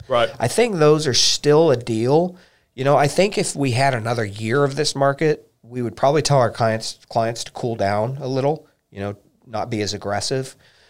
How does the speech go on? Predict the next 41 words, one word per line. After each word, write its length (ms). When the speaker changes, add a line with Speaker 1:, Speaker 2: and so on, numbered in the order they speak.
Speaker 2:
But, 300
you 120
know, 100
those 380
are 60
still 340
in 100
that 140
little 200
buy 340
box. 600
You 100
know, 160
they're, 240
they're 140
going 200
Speaker 1:
Well, 220
Speaker 2:
up, 80
though. 320
Speaker 1:
and 160
I 60
think, 300
you 60
know, 80
with 140
investment 580
property, 680
you're 160
still, 520
like 220
you 80
said, 380
you're 120
able 200
to 100
buy 460
below 300
the 100
cost 320
to 60
build. 400